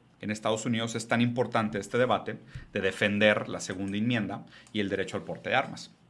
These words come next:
Porque el pueblo constantemente se siente en una posición de poder para retar al Estado. Y nunca el Estado, eh, se va a sentir tan amenazante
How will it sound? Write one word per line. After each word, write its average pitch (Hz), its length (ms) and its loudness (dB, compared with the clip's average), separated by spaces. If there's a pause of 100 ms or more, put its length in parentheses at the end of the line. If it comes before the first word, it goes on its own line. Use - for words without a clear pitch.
(760)
Porque 117 220 -2
el 110 120 0
pueblo 123 440 8
constantemente 143 1000 2
se - 160 -6
siente 123 400 0
en 98 100 -4
una 113 160 0
posición 117 400 -4
de 120 80 0
poder 113 420 0 (220)
para 101 180 0
retar 95 400 -2
al 85 120 -6
Estado. - 360 -8 (1300)
Y 110 100 2
nunca 127 420 4
el 123 120 2
Estado, 113 680 0
eh, 87 760 -8 (1300)
se - 180 0
va 110 100 4
a 110 40 0
sentir 120 500 2
tan 135 160 4
amenazante 123 800 2